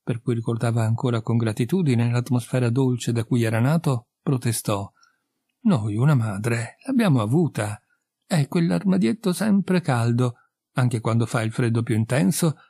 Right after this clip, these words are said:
da cui escono i pulcini belli e fatti." Il giallo, che da tempo portava incise nell'animo le parole della contadina, e aveva perciò avuto il tempo di gonfiarle, sognando di quella madre fino a figurarsela grande come tutto il giardino,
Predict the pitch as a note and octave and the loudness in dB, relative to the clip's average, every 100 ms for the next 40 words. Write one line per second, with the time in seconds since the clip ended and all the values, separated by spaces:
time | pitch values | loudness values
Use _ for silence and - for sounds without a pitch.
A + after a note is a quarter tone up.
0 | _ _ - E3+ G3+ E3+ A2+ - C#3 C#3 | _ _ -4 -2 2 2 0 -2 0 0
1 | C3 F#3+ - B3 A#3 A#3+ - G#3 F3+ D3 | 2 -2 0 2 2 0 -2 0 2 0
2 | G#2 F#2+ - B2 G2+ - _ _ _ _ | -4 -8 -6 -6 -6 -8 _ _ _ _
3 | _ _ _ F#3 D#3 B2+ G#2+ A2 A#2+ - | _ _ _ -2 0 0 0 -2 -2 -4
4 | _ C3 A#2+ C#3+ E3 C3+ A#2+ A#2+ A#2+ A#2+ | _ -4 -2 2 2 0 -2 -4 -2 0
5 | B2 - C3 C3+ B2+ B2 C#3+ C#3+ B2 A#2 | 0 0 0 2 0 0 2 2 2 0
6 | B2 A#2+ A#2+ A#2 A#2+ A#2+ A2+ B2 B2 A#2 | -2 0 0 0 0 0 0 0 0 0
7 | A2+ A2+ A2+ A2+ - _ _ _ D3+ C#3 | 0 2 2 0 -2 _ _ _ -2 0
8 | C#3+ C3+ B2 B2+ - B2+ A#2+ C3 B2 A#2+ | 2 0 -2 -4 0 0 0 0 -2 -2
9 | E3 F#3 D3+ D3+ D3 D3 C#3+ - G#2 G#2 | 0 2 2 0 2 2 2 0 -4 -4
10 | A2+ A2 - _ _ _ - D3 C3+ C3 | -4 -6 -8 _ _ _ -2 2 4 4
11 | C3 B2+ B2+ B2 B2 B2+ C3 B2+ B2+ C3+ | 4 2 0 0 2 2 2 2 0 2
12 | C3+ B2 D3 C3+ B2+ B2+ - C#3 C3 B2+ | 2 2 0 0 0 0 0 0 2 0
13 | D3 G3+ F#3+ E3 D#3+ D#3 D3 F3+ E3 D#3 | 0 0 2 2 4 2 2 -2 2 2
14 | D3 C#3 C3+ C#3 B2+ B2 | 2 2 2 4 4 2